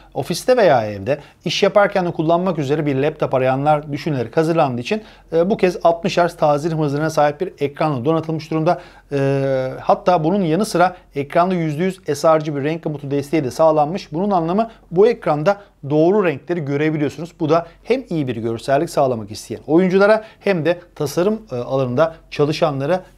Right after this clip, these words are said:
grafik ve görsel yönde iş yapanlara hitap ettiği anlamına geliyor. Ekranın büyüklüğü söylediğim gibi on beş nokta altı inç, e, Full H D görüntü sağlayan ekran mat malzemeyle kaplı. Böylece çevre ışıklandırmalarından oluşabilecek yansımaların önüne geçiliyor. Son olarak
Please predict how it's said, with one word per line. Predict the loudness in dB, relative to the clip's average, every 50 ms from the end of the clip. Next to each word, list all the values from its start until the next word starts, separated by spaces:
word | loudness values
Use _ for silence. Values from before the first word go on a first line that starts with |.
| -6
grafik | -2 -2 -2 -2 -4 -6 -4 -2
ve | -2 0
görsel | 0 2 0 0 0 2 2 2 4
yönde | 2 0 -2 0 0 -2 -2 -2 -8 -18 _ -6
iş | -4 -4 0 2
yapanlara | 0 0 0 -2 -6 -4 -4 -4 -6
hitap | -6 -4 2 2 4 4 2
ettiği | 0 -4 -6 -4 0 0 2
anlamına | 0 0 -4 -4 -2 -2 -2 -2 -4 -10 -20 _ -8
geliyor. | -4 -4 -4 -4 -6 -14 -18 -20 -20 -20 -20 -20 -20 -20 -20 -8 -2 -2
Ekranın | 0 2 2 2 2 2 2 2
büyüklüğü | 0 0 -2 -2 -2
söylediğim | 2 2 2 2 2 2 2
gibi | 2 2 2 2
on | 2 2
beş | 0 0 2 0
nokta | -2 -2 -4 -4 0 2
altı | 4 4 4 4 2 0 0
inç, | 0 0 -2 -6 -10 -16 -14 -12 -10
e, | -10 -10
Full | -6 0 2 4
H | 4 4 2 0 2
D | 2 2 2 2 -2 -4
görüntü | -2 -2 -2 -2 -2 -4 -2
sağlayan | 2 4 4 4 4 4 0 -2 -4 -6 -4
ekran | -4 -4 -4 -2 -2 -2 -2 0
mat | 2 2 2 2 2 0
malzemeyle | -2 -2 -2 -2 -4 -8 -8 -8 -6 0
kaplı. | 2 2 2 2 0 -4 -2 2
Böylece | 2 4 4 2 2 -2 -4
çevre | -4 -2 -2 0 2
ışıklandırmalarından | 0 0 -2 -2 -2 0 0 0 0 -2 -2 -2 -2 -2 -2 -2 -2
oluşabilecek | -2 -2 -2 -2 -4 -4 -4 -4 -4 -4
yansımaların | -2 -2 -2 -2 -4 -4 -2 0 0 0 0 0 -4 -6 -4
önüne | -4 -2 -2 -2 -2
geçiliyor. | -2 -2 -4 -4 -8 -14 -14 -14 -16 -16 -18 -20 -20 -20 -20 -16
Son | -4 0 2 2
olarak | 4 4 4 2 2 0